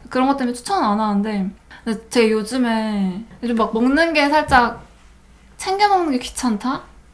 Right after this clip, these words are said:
그래서 막 음료로 때우고 싶다? 그런 느낌이 살짝 들어가지고 오늘 아침과 저녁은 음료수로 대추-, 대-, 이렇게 대체를 해보고 있습니다.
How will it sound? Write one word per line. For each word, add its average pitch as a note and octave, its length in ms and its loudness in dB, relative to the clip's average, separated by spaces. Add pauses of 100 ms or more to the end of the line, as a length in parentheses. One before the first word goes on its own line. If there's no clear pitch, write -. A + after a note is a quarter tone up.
(460)
그래서 F#3 180 -6
막 F#3+ 200 -8
음료로 C4 400 4
때우고 E4 300 2
싶다? C#4+ 500 -2 (460)
그런 B3 200 2
느낌이 G#3+ 260 0
살짝 - 240 -2
들어가지고 F#3+ 840 -2 (460)
오늘 A#3+ 220 2
아침과 A3+ 760 2
저녁은 G#3 580 0
음료수로 G#3+ 540 0
대추-, - 360 -14
대-, G#3 280 -4 (460)
이렇게 G#3+ 140 -12
대체를 A3+ 480 -2
해보고 C4+ 260 -6
있습니다. - 320 -12